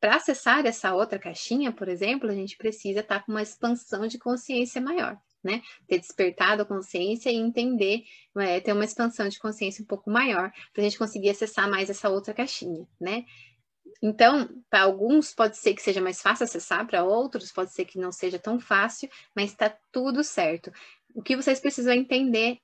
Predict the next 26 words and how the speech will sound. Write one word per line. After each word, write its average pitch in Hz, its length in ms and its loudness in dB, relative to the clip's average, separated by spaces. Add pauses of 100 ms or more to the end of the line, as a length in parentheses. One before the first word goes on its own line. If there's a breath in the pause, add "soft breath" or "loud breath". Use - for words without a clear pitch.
é: 175 260 0 (300)
é 214 100 0
um 247 80 2
assunto 277 560 0 (200)
novo, 254 600 4 (200)
né? 240 220 2
Que 285 100 -6
vocês 220 220 -4
não 240 120 2
vão 262 320 -2
conseguir 233 360 0
associar 240 600 2
muito 247 260 2
com 196 400 -4 (120)
coisas 202 340 0
que - 100 -12
vocês 190 320 -6
conhecem, 240 640 -2 (280 loud breath)
porque 294 340 2
é 294 100 -2
novo. 185 480 4
Ele 233 160 2
não 320 200 6
é 302 100 6
difícil, 254 760 0 (280)
tá? 208 180 2